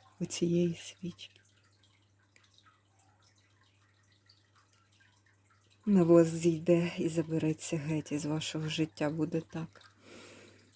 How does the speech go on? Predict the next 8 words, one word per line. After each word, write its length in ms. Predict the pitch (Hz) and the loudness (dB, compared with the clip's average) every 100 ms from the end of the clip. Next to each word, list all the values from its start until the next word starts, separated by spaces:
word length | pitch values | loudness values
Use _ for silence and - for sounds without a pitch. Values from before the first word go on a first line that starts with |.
| _ _ _ _ _ _ _ - - - | _ _ _ _ _ _ _ -20 -18 -6
Так, 320 | 190 165 - 196 | -4 -4 -4 -6
свічка 560 | - 175 180 - - | -4 0 0 0 0
догорить 600 | 175 180 170 175 180 196 285 | 4 6 6 4 4 2 2
і 200 | 180 175 | 4 4
очиститься 840 | 175 - 165 - - 170 - 175 | 4 0 0 0 -4 -2 0 2
ваш, 600 | 170 165 175 170 - - - | 2 2 2 0 -4 -6 -6
е, 440 | - 165 165 165 170 233 240 185 - - | -4 -2 0 0 -2 -4 -4 -6 -8 0
період, 600 | 175 160 156 160 175 - | 4 4 4 2 0 -2